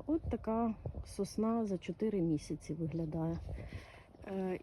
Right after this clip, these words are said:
і різниця, так, щоб воно попало. Це сосна середини лютого посаджена,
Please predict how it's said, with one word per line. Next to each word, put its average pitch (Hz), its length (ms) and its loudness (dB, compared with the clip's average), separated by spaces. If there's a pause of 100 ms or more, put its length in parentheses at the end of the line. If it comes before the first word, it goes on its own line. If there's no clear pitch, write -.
і 277 340 8
різниця, 208 960 6 (1700)
так, 160 240 -4
щоб - 180 -8
воно 170 220 2
попало. 151 560 -2 (1080)
Це 214 220 2
сосна 196 600 2 (440)
середини 190 600 4
лютого 330 460 2
посаджена, 285 840 0